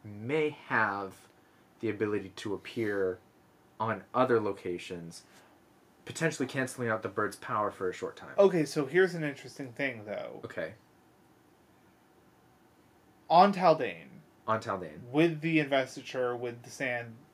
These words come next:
Speaker 2: e-, et cetera, et cetera, we do know there is a thing that can cancel out the sand shaping, because there is a, there is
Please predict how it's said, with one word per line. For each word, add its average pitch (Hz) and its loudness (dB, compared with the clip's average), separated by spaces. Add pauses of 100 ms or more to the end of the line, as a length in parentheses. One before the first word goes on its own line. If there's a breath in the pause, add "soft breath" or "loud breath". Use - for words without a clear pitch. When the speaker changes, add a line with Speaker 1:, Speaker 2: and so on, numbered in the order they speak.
Speaker 2:
e-, 147 -4
et 127 -8
cetera, 120 -2
et 104 -12
cetera, 123 2 (480 loud breath)
we 151 2
do 202 0
know 202 6
there 151 6
is 165 -2 (1080)
a 165 8
thing 160 0
that 139 0
can 156 -4
cancel 147 -2
out 127 6 (2000)
the 135 -12
sand 165 4
shaping, 101 -10 (840 soft breath)
because 143 6 (340)
there 151 6
is 147 2
a, 131 0 (720)
there 151 6
is 143 0